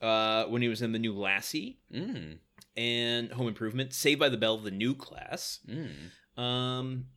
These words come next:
Speaker 1: and his last credit was in two thousand three on Las Vegas.
Speaker 2: Oh, okay. All right. All right.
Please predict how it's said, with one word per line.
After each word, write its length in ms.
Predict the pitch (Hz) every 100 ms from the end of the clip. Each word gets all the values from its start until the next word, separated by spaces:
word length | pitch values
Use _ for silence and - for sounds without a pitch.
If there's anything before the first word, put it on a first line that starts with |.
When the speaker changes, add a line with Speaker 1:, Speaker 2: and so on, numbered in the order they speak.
| -
Speaker 1:
and 100 | 131
his 180 | 139 117
last 300 | 147 208 -
credit 380 | - 127 131 131
was 380 | 120 117 113 104
in 180 | 117
two 160 | 110 139
thousand 400 | 135 123 113 101
three 460 | - 101 107 123 - _ _ -
on 160 | 104 107
Las 240 | 113 -
Vegas. 440 | 131 - - - - -
Speaker 2:
Oh, 320 | - 381 370 349
okay. 200 | 294 320 - -
All 80 | 233
right. 220 | 196 247 339 -
All 100 | 180
right. 220 | 156